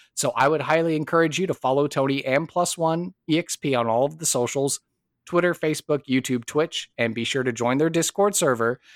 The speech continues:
in order to keep up with all the various projects that are being worked on, as well as upcoming interviews, one-shots, and actual plays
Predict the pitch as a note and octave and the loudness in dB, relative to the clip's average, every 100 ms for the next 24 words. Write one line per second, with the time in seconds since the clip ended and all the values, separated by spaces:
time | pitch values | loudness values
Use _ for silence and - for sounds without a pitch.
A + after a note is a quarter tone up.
0 | - C#3 D#3+ E3+ C#3 - F#3+ G#3+ G#3+ D#3+ | -10 0 2 2 0 -4 -2 0 -2 -2
1 | D#3+ D#3 C#3 C#3+ C3+ - F#3 F#3+ F#3+ F#3 | 0 0 2 2 0 -2 0 0 0 -4
2 | D3+ C#3 C3+ B2+ D3+ A3 G#3+ G#3+ G#3 C#3+ | -4 -4 -4 -2 -2 0 0 0 -2 -6
3 | C3+ C3 B2+ D3 - C#3 C3+ F3+ A3+ G#3+ | -2 0 0 -2 -2 -6 -4 -2 0 0
4 | A3+ F3 D#3 A#3 - G3 G3 F#3+ D3+ C#3 | -2 -4 -2 -2 -2 -4 -4 -2 -4 -4
5 | - B2 - B2 A#2+ B2 | -4 -4 -2 0 0 0